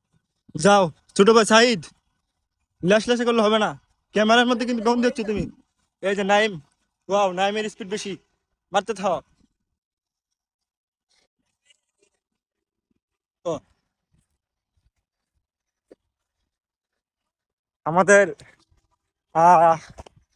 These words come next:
আমাদের মাঝ মাঠের মধ্যমণি, আহ, আমার প্রিয় সাব্বির ভাই, আহ, সে এখন চেয়ার মারবে। পারফরমেন্সটা দেখি চেয়ারের, ওয়াও।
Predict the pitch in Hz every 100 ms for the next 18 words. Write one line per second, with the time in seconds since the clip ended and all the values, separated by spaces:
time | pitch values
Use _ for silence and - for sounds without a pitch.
0 | _ _ - 160 170 175 165 170 185 180
1 | 180 175 175 190 196 202 - - 160 165
2 | 165 170 165 151 180 180 165 180 170 190
3 | 180 226 - _ _ _ _ _ 151 156
4 | 156 190 175 170 190 196 196 151 143 _
5 | _ _ _ _ _ _ _ _ _ _
6 | - 170 165 190 180 180 170 180 - 156
7 | 147 123 _ _ _ _ _ _ _ _
8 | _ - 156 156